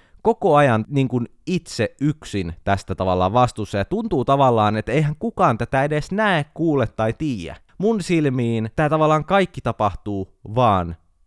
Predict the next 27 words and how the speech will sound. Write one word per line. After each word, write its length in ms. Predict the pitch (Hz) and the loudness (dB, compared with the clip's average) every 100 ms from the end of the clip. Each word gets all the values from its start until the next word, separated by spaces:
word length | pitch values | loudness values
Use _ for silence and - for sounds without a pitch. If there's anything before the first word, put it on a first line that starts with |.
| _ - | _ -6
itselleni. 640 | 117 - 82 58 50 58 | -4 -4 -10 -10 -14 -10
Et 100 | 107 | -4
mä 140 | 135 143 | -2 0
tavallaan 320 | 143 139 135 | 2 2 2
teen 260 | 156 135 | 0 0
tän 180 | 101 98 | -2 -2
kaiken, 500 | 104 98 90 127 139 - _ | 2 2 2 -2 -6 -8 _
ja 80 | 147 | -4
sit 200 | 151 - | -2 0
yhtäkkiä 460 | 165 156 147 135 107 | 0 0 -2 0 -2
kun 100 | 104 | -2
tää 120 | 98 | -2
menee 180 | 92 90 | -2 -4
julki, 480 | 98 160 147 143 135 - - - | -2 0 0 -2 -6 -10 -16 -2
niin 120 | 123 | 0
onkin 160 | 113 117 | 0 -2
tilastoja 580 | 131 123 110 - 101 98 | 0 2 2 0 0 2
ja 120 | 101 | 2
lukuja 340 | 107 - 95 | 0 -2 -4
tietokoneen 480 | 90 120 113 110 101 | 0 -2 -2 -2 -2
ruudulla, 400 | 98 101 92 92 | -2 -2 -2 0
joita 240 | 95 98 95 | 0 0 -2
ei 60 | |
sille 240 | 90 101 98 | -2 -2 0
oikeastaan 420 | 98 90 - 80 | 0 -4 -6 -8
edes 120 | - | 0
hahmota. 520 | 120 123 117 101 101 | 2 4 2 -2 -2